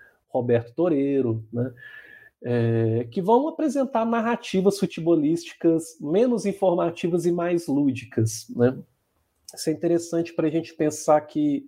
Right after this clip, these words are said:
o futebol, ele foi abordado de, de maneiras muito distintas. Ora,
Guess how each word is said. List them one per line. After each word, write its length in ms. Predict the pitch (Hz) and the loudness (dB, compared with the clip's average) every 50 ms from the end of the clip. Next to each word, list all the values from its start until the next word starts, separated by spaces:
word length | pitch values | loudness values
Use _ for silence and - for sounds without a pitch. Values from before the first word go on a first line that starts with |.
| - _ - - - - - - - | -16 _ -20 -20 -20 -20 -20 -4 0
o 60 | 139 | 0
futebol, 440 | - - - - - 160 156 175 180 | 0 0 -2 -6 -4 0 2 4 4
ele 100 | 196 196 | 2 0
foi 200 | 196 - - 196 | -2 -2 -2 -2
abordado 760 | 196 185 175 170 156 151 143 147 151 160 165 160 156 170 165 | 0 0 0 -2 -2 -2 0 0 2 2 2 0 0 -2 -4
de, 840 | 160 120 - - - 151 147 147 143 139 135 131 127 127 123 120 - _ _ _ - - _ _ _ _ _ _ _ _ | -4 -6 -10 -6 -2 -2 0 0 0 0 0 0 0 -2 -4 -6 -10 _ _ _ -20 -20 _ _ _ _ _ _ _ _
de 160 | - - - 165 | -14 -8 -4 0
maneiras 400 | 185 180 175 185 190 202 196 202 | 0 0 0 -2 -2 -2 -2 -2
muito 200 | 208 240 240 - | -2 -2 -2 -2
distintas. 380 | 262 - - - 139 131 - | -4 -4 -4 -4 -4 -2 -2
Ora, 320 | 165 170 185 196 202 196 | 0 0 2 2 0 -2